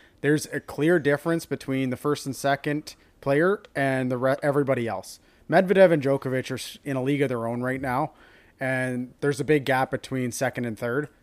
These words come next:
and Djokovic and Medvedev are kinda fighting for first overall, and we got a couple of the young Canadians who are showing themselves well, so hopefully in a couple of years they can start to get some wins, but this women's side's still super impressive with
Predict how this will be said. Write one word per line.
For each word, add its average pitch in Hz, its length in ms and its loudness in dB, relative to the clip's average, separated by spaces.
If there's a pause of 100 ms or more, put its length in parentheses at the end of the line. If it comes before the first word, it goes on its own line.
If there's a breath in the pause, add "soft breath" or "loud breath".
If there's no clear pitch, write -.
(180)
and 127 220 -4
Djokovic 131 400 -2
and 120 100 -4
Medvedev 113 460 -4
are 107 180 -8
kinda 110 400 -4 (100)
fighting 143 320 -2
for 123 160 -8
first 123 420 -6 (140)
overall, 123 640 0
and 104 240 -8 (680 soft breath)
we 139 80 -4
got 156 120 6
a 156 40 4
couple 160 220 4
of 147 80 2
the 143 60 2
young 151 180 2
Canadians 156 480 2
who 127 80 -4
are 123 80 -4
showing 143 260 0
themselves 131 380 0
well, 131 320 4
so 123 260 0
hopefully 139 320 0
in 135 60 0
a 131 60 -2
couple 135 240 -2
of 123 40 -2
years 131 200 0
they 131 80 -2
can 123 120 -8
start 131 220 -4
to 117 60 -12
get 135 180 -4
some 120 160 -6
wins, 143 380 -4
but 117 280 -2 (540 loud breath)
this 151 160 -2
women's 160 280 2
side's 131 280 0
still 131 260 0
super 139 440 -2
impressive 107 480 -6
with 113 200 -8